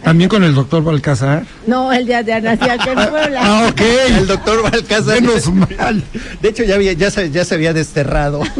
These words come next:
Speaker 3: <laughs> solito, por voluntad.
Speaker 2: No, él ya nace aquí en, aquí en Puebla y ya, bueno, pues ya. Ya los dos est-, los dos crecimos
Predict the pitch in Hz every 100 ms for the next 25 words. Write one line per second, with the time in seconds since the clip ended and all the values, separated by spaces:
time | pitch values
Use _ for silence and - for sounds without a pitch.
0 | 403 240 311 175 - 214 214 190 - -
1 | 233 - 190 190 - - 359 233 240 -
2 | - 339 - 370 - - 330 269 294 269
3 | 262 269 254 254 247 220 233 226 226 -
4 | 202 202 202 208 202 208 240 240 233 233
5 | 226 190 160 156 147 - 165 156 156 165
6 | 165 180 175 - - - - 190 208 208
7 | 196 208 214 - 202 214 196 233 - 240
8 | 254 - 254 247 311